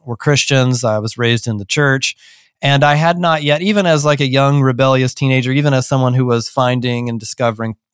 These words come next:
art and culture and punk rock, had not, um, committed to, you know, uh,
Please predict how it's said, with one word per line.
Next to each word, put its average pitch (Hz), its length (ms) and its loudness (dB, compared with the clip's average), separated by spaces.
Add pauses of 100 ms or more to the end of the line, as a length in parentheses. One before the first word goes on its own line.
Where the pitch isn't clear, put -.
art 120 300 0
and 113 160 -12
culture 117 340 -6
and 107 160 -8
punk 120 240 -6
rock, 107 300 -4 (520)
had 139 180 2
not, 151 600 0 (100)
um, 131 300 -2
committed 127 560 -4
to, 120 560 -4 (380)
you 127 120 -6
know, 107 260 -4
uh, 117 760 -10